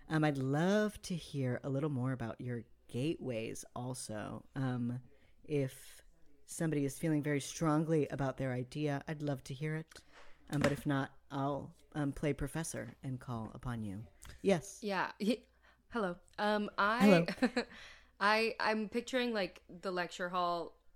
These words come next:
Speaker 2: I've been in lecture halls, um, that had, like,
Speaker 1: Sure.
Speaker 2: basic, <laughs> I've been there, um, that had,
Speaker 1: <laughs>
Speaker 2: uh,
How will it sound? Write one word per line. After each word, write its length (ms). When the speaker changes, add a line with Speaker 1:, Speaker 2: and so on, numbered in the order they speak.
Speaker 2:
I've 280
been 140
in 80
lecture 280
halls, 460
um, 440
that 180
had, 220
like, 200
Speaker 1:
Sure. 180
Speaker 2:
basic, 320
<laughs> 180
I've 180
been 140
there, 240
um, 340
that 100
had, 280
Speaker 1:
<laughs> 20
Speaker 2:
uh, 480